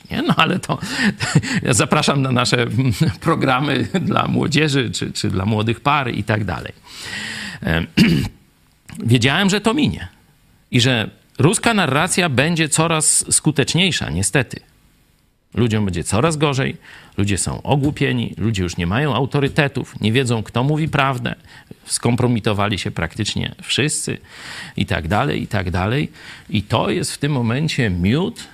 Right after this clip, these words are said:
dla ruskich onuc. Nie wiem, miód, może coś gorszego, no, taki inny miód,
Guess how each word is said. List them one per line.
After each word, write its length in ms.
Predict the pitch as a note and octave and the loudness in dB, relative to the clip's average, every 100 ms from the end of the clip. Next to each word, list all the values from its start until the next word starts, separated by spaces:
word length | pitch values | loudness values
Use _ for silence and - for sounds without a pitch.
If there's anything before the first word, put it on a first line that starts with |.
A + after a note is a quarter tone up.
| - - | -18 -8
dla 580 | F#2+ G#2 B2 D3 D2+ D#2 | -2 0 0 -2 -4 -2
ruskich 540 | G#2+ D3 - C#3+ - | 0 0 -2 -4 -2
onuc. 400 | E3+ - - - - _ _ _ _ _ _ _ _ _ - | -2 -4 -6 -12 -16 _ _ _ _ _ _ _ _ _ -6
Nie 80 | F2+ | -4
wiem, 200 | C#2+ D#2+ | -2 0
miód, 280 | G#2 G2+ - G2 G2+ - - - D#2 | -2 -4 -12 -14 -14 -14 -14 -14 -12
może 280 | D2 D2 D2+ C#2 - - | -12 -10 -12 -14 -18 -12
coś 200 | E2 F2 | -10 -6
gorszego, 520 | F#2 - C3+ G#2 F2+ | -6 -2 -2 -2 -4
no, 120 | F2 - | -8 -12
taki 260 | - - - - - - - B2 | -16 -18 -20 -18 -20 -18 -16 -4
inny 260 | G#2 A#2 F#2 | 0 2 2
miód, 220 | F#2+ F#2 | 0 -2